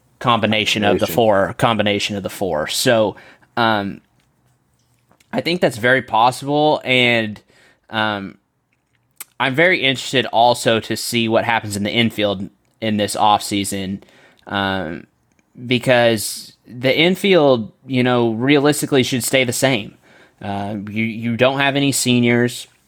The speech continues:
Speaker 2: Nope.
Speaker 1: Um, all the guys are too young to hit the draft. And so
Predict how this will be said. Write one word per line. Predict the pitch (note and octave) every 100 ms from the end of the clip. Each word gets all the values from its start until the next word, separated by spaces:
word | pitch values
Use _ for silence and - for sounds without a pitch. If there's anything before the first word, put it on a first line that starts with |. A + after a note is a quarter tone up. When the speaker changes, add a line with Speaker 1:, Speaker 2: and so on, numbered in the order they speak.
| _ _
Speaker 2:
Nope. | - F#2+ G#2 _ _ _ - - - -
Speaker 1:
Um, | - A#2 A2 G#2 G2+ D#2+ _
all | - B2
the | B2+
guys | B2 B2+ B2+ A#2+
are |
too | A2 - C3+
young | B2 A#2+ B2+ B2
to | A#2+
hit | B2+
the | C3
draft. | A2+ A2 G#2+ G#2+ - - _ _ _ _ _ _ _ _ _ _ _ -
And | B2+ A#2
so | - - B2 A#2+ A#2+ A#2+ A2+